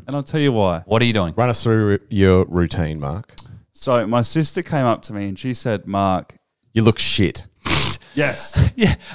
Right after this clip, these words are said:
Speaker 2: I feel
Speaker 1: No.
Speaker 2: amazing.
Speaker 1: Your skin looks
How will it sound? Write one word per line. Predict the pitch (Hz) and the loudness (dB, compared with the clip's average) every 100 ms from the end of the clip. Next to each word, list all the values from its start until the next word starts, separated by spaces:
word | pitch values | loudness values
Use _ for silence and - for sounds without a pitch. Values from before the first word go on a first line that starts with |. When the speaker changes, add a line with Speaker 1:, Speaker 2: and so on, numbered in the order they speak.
| - | 0
Speaker 2:
I | 202 | 4
feel | 381 247 | 6 6
Speaker 1:
No. | |
Speaker 2:
amazing. | 185 190 269 254 139 - - - - - - - - _ 127 | 6 6 6 6 2 2 -2 -2 -8 -4 -6 -6 -14 _ -8
Speaker 1:
Your | 151 139 | -6 -4
skin | - - 165 190 214 202 180 _ - | -8 -4 0 2 2 0 -6 _ -2
looks | 120 123 - - - | 4 4 2 -6 -6